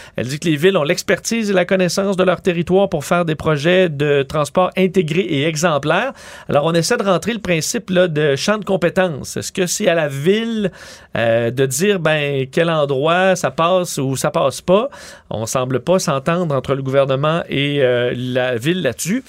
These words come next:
Je vais vous faire entendre un montage de notre collègue Cla-, Claudie Côté qui surveille ce que les, euh, ce qui se passe à l'Assemblée nationale sur quelques-uns des échanges, parce que toute la période de questions était là-dessus. Tous les partis se sont, euh, donné, euh,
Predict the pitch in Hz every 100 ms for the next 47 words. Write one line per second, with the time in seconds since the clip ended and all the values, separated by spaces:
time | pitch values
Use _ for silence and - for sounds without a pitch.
0 | - - - 151 196 240 214 240 285 226
1 | 165 143 196 226 151 131 135 135 165 196
2 | 165 147 131 - 143 135 - 147 - 247
3 | - 156 131 156 175 - 147 135 131 120
4 | 113 - - 202 196 139 131 143 156 139
5 | - 135 175 208 - - - - - -
6 | 220 214 180 247 214 170 - 262 - -
7 | 226 320 240 190 190 180 170 160 - 185
8 | 165 135 123 - - 269 262 196 _ -
9 | 190 - 226 190 147 190 175 160 139 135
10 | 147 156 185 185 160